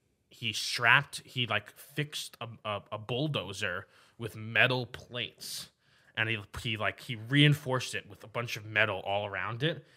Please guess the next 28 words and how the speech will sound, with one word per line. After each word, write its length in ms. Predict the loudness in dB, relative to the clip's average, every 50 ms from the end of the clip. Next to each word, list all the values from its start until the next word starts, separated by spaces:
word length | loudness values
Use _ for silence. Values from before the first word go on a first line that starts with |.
| -20 -20 -16 _ -2
And 160 | -2 -2 -2
he 180 | -2 -8 -8 -8
just 580 | -8 -8 -6 0 0 0 0 0 -4 -6 -8
went 220 | -6 -2 0 2 2
into 220 | 2 0 -2 -6
town 560 | -6 2 6 8 8 8 8 6 2 0 -4 -8 -14 _ _ -20 _ _
and 380 | 4 6 6 6 6 4 0 -10 _ _ _ _ _ _ _ _ _ _
knocked 420 | -4 4 6 6 6 6 2 4 10
down, 360 | 12 12 12 12 8 4 2
like, 260 | 2 2 2 2 -2
the, 120 | -8 -8 -8 -8 -10
the 120 | -10 -8
mayor's 440 | -2 2 4 4 4 2 0 -2 0
house, 420 | 2 4 6 6 4 2 0 -4 -2
knocked 360 | 2 2 2 2 0 -2 -2
down 280 | 0 0 0 0 -2
the 60 | -6 -10
city 340 | -8 -4 -2 0 0 0
hall, 600 | -2 -2 -2 0 0 2 2 2 2 0 -2 -6 -8 -18 -10 2
knocked 280 | 8 8 8 8 8 6
down 160 | 6 6 6
all 180 | 6 4 2 2
these 160 | 0 -4 -4
buildings, 580 | -2 -2 -2 0 2 2 2 2 2 0 -4 -6
and 140 | -6 -6 -6
then 120 | -6 -8 -10
killed 200 | -12 -16 -18 -18
himself. 500 | -20 -16 -16 -14 -14 -14 -16 -18 -20